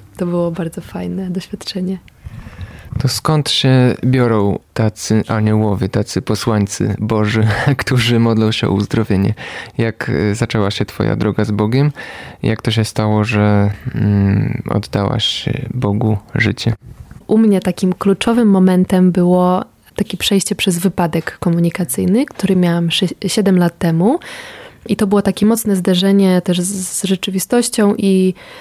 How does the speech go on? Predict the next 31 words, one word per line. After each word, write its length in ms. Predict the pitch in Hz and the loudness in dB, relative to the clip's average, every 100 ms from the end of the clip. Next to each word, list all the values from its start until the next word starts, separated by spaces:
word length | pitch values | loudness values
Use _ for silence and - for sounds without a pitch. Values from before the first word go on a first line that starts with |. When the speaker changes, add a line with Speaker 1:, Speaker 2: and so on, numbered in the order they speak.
| - - - | -20 -6 0
Speaker 1:
no 100 | 214 | 2
i 220 | 208 196 | 4 2
też 180 | 180 170 | 0 2
z, 220 | 180 175 | 2 0
z 140 | 180 | 0
asfaltem, 560 | 196 - 190 156 151 160 | 0 0 -2 0 -2 -2
tak, 200 | 175 165 | -2 -2
bo 180 | 165 156 | -2 0
właśnie 300 | 170 - 170 | 0 0 0
wywróciłam 600 | 175 180 196 190 175 180 | 2 2 2 2 2 2
się 260 | - 170 | 2 0
z, 220 | 170 - - | 0 -4 -4
e, 540 | - - 185 - 196 | -2 0 -2 -2 -2
właśnie 260 | 180 - 185 | -2 -2 0
z 60 | |
motocyklu 540 | 180 170 185 214 202 185 | 0 0 -4 -4 0 0
na 160 | 185 | 0
ten 200 | 180 185 | 0 -2
asfalt 440 | 208 - 208 190 - | 0 0 0 -2 -4
i 60 | 175 _ | -8 _
też 240 | - 196 220 - - - - | -2 -2 -4 -8 -14 -12 -4
teraz 260 | 262 254 | -2 0
dopiero 360 | 185 - 247 233 | -2 0 2 2
po 120 | 196 | 0
takim 360 | - 196 - 202 | -2 -2 0 -2
okresie 420 | 185 226 226 214 - | 0 0 0 -4 -4
rozumiem, 340 | - 202 214 214 | 0 4 4 4
że 100 | 214 | 2
to 140 | 214 | 0
był 180 | 185 196 | 2 0
cud, 440 | - - 196 254 | 0 -4 -4 -6